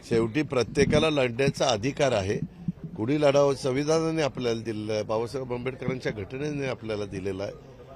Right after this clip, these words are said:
आणि तो ज्याचा त्याचा अधिकार आहे. आम्हाला त्याच्याबद्दल लोकशाही आहे, लोकशाहीमध्ये चालतं. आता त्याबद्दल ही काही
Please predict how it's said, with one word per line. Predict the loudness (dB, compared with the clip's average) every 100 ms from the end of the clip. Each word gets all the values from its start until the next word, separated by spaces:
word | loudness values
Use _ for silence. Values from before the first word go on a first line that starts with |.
| -20 -14 -10
आणि | -8 -4
तो | -4
ज्याचा | -4 -4 -8 -4 -4
त्याचा | -2 2 2
अधिकार | 2 0 0 0
आहे. | 0
आम्हाला | -2 -4
त्याच्याबद्दल | -4 -4 -2 -2 -4 -2
लोकशाही | 4 4 6 4 4 0
आहे, | -8 -18 -10
लोकशाहीमध्ये | -10 -6 -4 -4 -8
चालतं. | -6 -8 -6 -10
आता | -10 2 4
त्याबद्दल | 4 2 2 2 0 0 0 0
ही | -4 -4
काही | -2 0 0 -2 -4